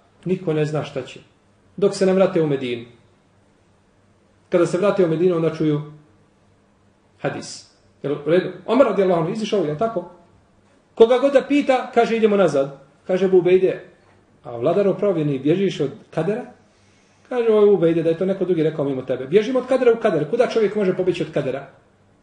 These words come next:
Kad se vratio u Medinu, kaže Abdurrahman ibn Auf, „Jeste, ja sam čuo poslanika, sal sam da kaže, kada se u jednom mjestu pojavi kuga, a vi van tog mjesta, ne ulazite u njega. A ako ste unutar, ne izlazite iz njega.”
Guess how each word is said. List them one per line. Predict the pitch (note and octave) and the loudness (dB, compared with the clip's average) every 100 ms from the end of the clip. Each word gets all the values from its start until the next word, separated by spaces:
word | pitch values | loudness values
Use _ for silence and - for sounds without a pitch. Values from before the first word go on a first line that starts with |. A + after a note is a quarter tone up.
| _ _ _ _ - | _ _ _ _ -2
Kad | F#3 | 0
se | F#3 | 2
vratio | G3+ G#3 G#3 | 2 2 2
u | |
Medinu, | F3 G3 G3+ | 2 0 0
kaže | F3+ F3 | 2 2
Abdurrahman | E3 D#3 E3+ | 0 -2 0
ibn | E3 | 0
Auf, | D#3 D#3+ - - | 0 -2 -6 -2
„Jeste, | C#3+ D#3+ D3+ | -2 0 0
ja | D3+ | 0
sam | D3 D3 | -2 -4
čuo | D#3+ D#3 | -4 -4
poslanika, | D3 C#3 C#3 C#3 | -4 -6 -6 -6
sal | C3+ B2+ | -8 -6
sam | C#3+ C3+ | -6 -6
da | C3+ | -6
kaže, | D#3+ F3+ A#3+ A#3+ - - | -4 -2 -4 -8 -10 -2
kada | E3+ | 0
se | F#3+ F#3+ | 2 4
u | |
jednom | F#3 F#3 | 4 2
mjestu | F3+ D#3+ - | -2 -4 -4
pojavi | E3 D#3 D#3+ | -2 -2 -2
kuga, | E3 E3+ - - - | -4 -4 -6 -12 -10
a | D3 | -2
vi | D#3 D#3+ | 2 2
van | E3 D#3+ | 0 -2
tog | E3 | -2
mjesta, | E3 D#3 E3 E3+ | -2 -4 -8 -2
ne | E3 | 0
ulazite | D3 A#2+ A#2+ | 0 -2 -6
u | |
njega. | A#2 A2+ - - _ | -6 -8 -10 -16 _
A | G3+ A3 G3+ | -2 0 0
ako | G3 | -2
ste | - F#3+ | 0 0
unutar, | F#3+ F#3 F#3+ F#3+ - - | 0 2 0 -2 -10 -8
ne | C3 | -4
izlazite | A2+ B2+ A2 B2 | -4 -4 -6 -8
iz | A2 | -8
njega.” | A2+ | -10